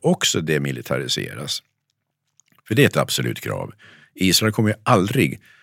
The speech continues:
att låta Västbanken bli en, en, eh, spelplats för, eh, skjutglada Hamas-människor igen. Alltså det, det,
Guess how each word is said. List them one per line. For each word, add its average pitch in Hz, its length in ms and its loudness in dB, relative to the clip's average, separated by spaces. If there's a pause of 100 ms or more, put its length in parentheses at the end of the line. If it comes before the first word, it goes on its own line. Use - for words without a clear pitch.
(280)
att 87 180 0
låta 85 520 2
Västbanken 82 1040 0
bli 78 460 0
en, 78 300 -2
en, 73 320 -2
eh, 71 340 -6
spelplats 73 800 -2
för, 69 540 -4
eh, 64 380 -12
skjutglada 71 800 -2
Hamas-människor 80 880 -4
igen. 50 260 -10
Alltså - 160 -10
det, 85 240 -6
det, 85 220 -8